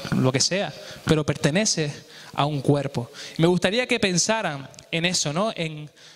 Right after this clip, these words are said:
qué consecuencias pasarían si, si, pues, se dan esta serie de cosas y nos tomamos en serio cambiar nuestra actitud. Yo voy a poner la primera y después ustedes dicen otra, ¿vale? No la voy a poner yo toda. Para mí, una de las cosas que conseguiríamos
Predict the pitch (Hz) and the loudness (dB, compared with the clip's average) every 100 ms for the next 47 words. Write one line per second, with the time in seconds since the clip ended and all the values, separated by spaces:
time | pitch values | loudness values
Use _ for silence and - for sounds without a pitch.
0 | _ 214 254 247 226 190 240 226 180 - | _ 0 2 2 0 0 0 0 0 0
1 | 170 165 156 196 165 147 - _ _ - | -2 0 0 -2 -4 -10 -18 _ _ -20
2 | _ - 170 156 147 147 - - - - | _ -2 0 0 -2 -6 -12 -20 -18 -16
3 | - 190 170 156 139 147 - 139 151 160 | -12 -6 -2 0 0 0 0 -2 -2 -6
4 | 160 156 127 156 170 165 147 196 196 151 | -8 -6 -2 0 0 0 0 0 0 -2
5 | 135 - - 151 156 156 175 202 190 - | -6 -14 -8 -6 -2 0 0 0 0 0
6 | 202 175 156 151 160 165 156 160 - 143 | 0 0 -2 -2 -2 -2 -4 -6 -6 0
7 | 214 160 - - - 165 220 233 233 226 | 0 0 -6 -20 -2 0 2 2 2 2
8 | 185 180 170 147 127 185 202 208 208 202 | 2 0 0 -2 -2 0 0 0 -2 -2
9 | 196 156 147 139 196 190 160 160 160 156 | -2 -2 -2 0 0 0 0 0 0 -2
10 | 156 147 135 131 131 _ - - - - | -2 0 -2 -4 -8 _ -20 -20 -20 -20
11 | _ - 160 185 220 233 - - - 175 | _ -2 0 0 -2 -4 -10 -16 -2 0
12 | 185 185 165 196 190 180 175 - - - | 0 0 -2 -2 0 -4 -6 -16 -10 -4
13 | 156 156 160 151 147 208 180 147 | -2 0 0 0 -2 -2 -4 -8